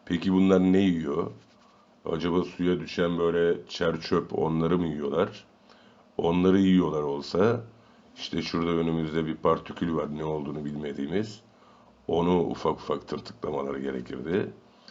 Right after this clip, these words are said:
Evet, geliyor, dokunuyorlar ama hiç yeme hareketi gibi değil. Daha çok sanki denizde yüzerken bir duba görürsün de ona tutunursun ya.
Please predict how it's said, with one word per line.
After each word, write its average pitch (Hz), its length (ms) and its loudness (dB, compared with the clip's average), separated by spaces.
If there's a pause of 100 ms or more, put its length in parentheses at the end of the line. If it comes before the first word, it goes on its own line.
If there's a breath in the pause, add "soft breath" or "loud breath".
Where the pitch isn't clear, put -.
(360 loud breath)
Evet, 87 360 0
geliyor, 85 440 0
dokunuyorlar 85 540 0
ama 82 340 4 (800 soft breath)
hiç - 640 -4
yeme 85 600 2 (1040)
hareketi 80 540 -6
gibi 73 200 -10
değil. 92 320 0
Daha 90 200 6
çok 104 360 0 (720 loud breath)
sanki 85 480 0
denizde 85 320 2
yüzerken 85 640 0
bir 80 160 -6
duba 87 240 0
görürsün 80 540 -2
de 85 40 2
ona 82 220 0
tutunursun 98 500 -2
ya. 69 200 -6